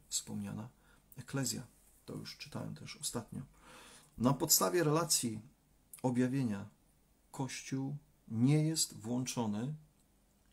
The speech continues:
do żadnej scenerii ziemskiego dramatu,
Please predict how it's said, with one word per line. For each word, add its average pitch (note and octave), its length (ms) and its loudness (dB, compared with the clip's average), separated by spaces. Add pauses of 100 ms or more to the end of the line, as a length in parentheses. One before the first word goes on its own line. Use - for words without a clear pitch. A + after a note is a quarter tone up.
do A2 500 -2
żadnej D3+ 480 2
scenerii C3 500 2
ziemskiego D3+ 560 0
dramatu, D#3+ 540 -2